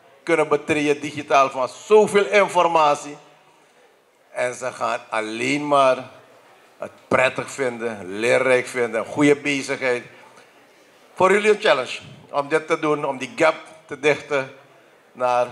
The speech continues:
volwassen educatie, met name digitale educatie.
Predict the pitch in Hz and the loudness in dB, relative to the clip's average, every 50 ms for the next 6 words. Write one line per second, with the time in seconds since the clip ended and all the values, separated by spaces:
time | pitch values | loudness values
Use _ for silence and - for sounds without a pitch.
0 | 120 - 131 117 123 127 135 127 - 147 139 139 139 131 123 123 - - 139 127 | -6 -4 -2 0 2 2 2 2 0 -2 -8 -8 -8 -10 -10 -12 -6 0 2 4
1 | 123 120 113 - 127 113 117 110 110 117 113 113 113 113 117 117 117 107 104 107 | 4 4 2 -2 -6 -10 -10 -6 -2 0 0 2 2 0 0 -4 -4 -6 -12 -14
2 | 107 117 120 - 123 113 110 107 107 113 113 107 104 107 95 - - - - 110 | -12 -10 -4 0 2 4 4 4 4 2 -2 -4 -6 -16 -20 -20 -18 -12 -8 -8
3 | 107 107 107 104 - - 104 98 98 95 - - 85 80 80 | -6 -6 -8 -8 -2 0 2 2 2 0 -4 -10 -16 -20 -20